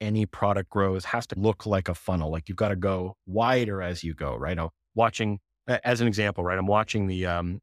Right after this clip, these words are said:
the Apple announcements, uh, that were earlier today about all their new products. And they,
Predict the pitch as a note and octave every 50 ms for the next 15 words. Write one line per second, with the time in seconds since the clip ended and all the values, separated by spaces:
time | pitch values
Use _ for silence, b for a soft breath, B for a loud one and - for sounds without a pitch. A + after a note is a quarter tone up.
0 | _ - G2+ - - G2+ G#2 A2 - A#2+ G#2 G2 G2 F#2+ F#2 F#2 - - - F#2+
1 | F2+ F#2 - - - - - F#2+ F2+ F2 F2 F2 F2 F2+ F#2 G2+ F#2+ G2+ - -
2 | G#2 G#2 G2+ G#2 F#2+ F#2 F2+ - - C3 D#3 D#3 C3 A#2 G#2 G2 F#2 F#2+ F#2 F#2
3 | F#2 F#2 F2+ - - D#3+ E3+ D#3 A#2+ G2 - - G2+ G2+ A#2+ C3